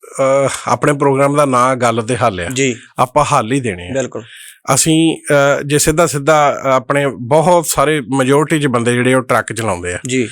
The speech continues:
Speaker 1: ਤਾਂ ਅਸੀਂ ਇਹ ਦੱਸਣਾ ਹੈ ਕਿ ਤੁਸੀਂ ਇਹ
Speaker 2: ਹਾਂ।
Speaker 1: ਨਾ ਦੱਸੋ ਅਸੀਂ ਬਾਈ ਟਰੱਕ ਪਾਏ ਆ।
Speaker 2: ਜੀ।
Speaker 1: ਤੁਸੀਂ ਇਹ ਦੱਸੋ ਕਿ ਸਾਡੀ ਸੱਤਾਂ ਟਰੱਕਾਂ ਦੀ ਆਮਦਨ ਜਿਹੜੀ ਆ, ਉਹ ਬਾਈਆਂ ਟਰੱਕਾਂ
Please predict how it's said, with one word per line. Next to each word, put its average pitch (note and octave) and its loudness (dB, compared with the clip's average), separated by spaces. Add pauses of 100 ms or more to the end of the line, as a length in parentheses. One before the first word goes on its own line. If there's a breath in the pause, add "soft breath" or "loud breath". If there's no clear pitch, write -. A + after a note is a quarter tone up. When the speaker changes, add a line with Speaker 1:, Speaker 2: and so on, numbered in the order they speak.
(220 loud breath)
Speaker 1:
ਤਾਂ D#3 4
ਅਸੀਂ F3 4
ਇਹ G3+ 4
ਦੱਸਣਾ D3+ 0
ਹੈ D#3 -2
ਕਿ F3 -6 (120)
ਤੁਸੀਂ E3 0 (120)
ਇਹ E3 4
Speaker 2:
ਹਾਂ। F3+ 4
Speaker 1:
ਨਾ D#3 2
ਦੱਸੋ C#3+ -2
ਅਸੀਂ D3 -2
ਬਾਈ B2 0
ਟਰੱਕ C3 -2
ਪਾਏ A#2 0
ਆ। D#3+ 2 (180)
Speaker 2:
ਜੀ। B2 -6
Speaker 1:
ਤੁਸੀਂ E3 2
ਇਹ F3+ 2
ਦੱਸੋ E3+ 0
ਕਿ E3+ -6
ਸਾਡੀ E3 -2
ਸੱਤਾਂ D#3+ -2
ਟਰੱਕਾਂ D#3 -2
ਦੀ D#3 -2
ਆਮਦਨ B2 0
ਜਿਹੜੀ B2 0
ਆ, C#3 4
ਉਹ C3 0
ਬਾਈਆਂ B2 -2
ਟਰੱਕਾਂ B2 -2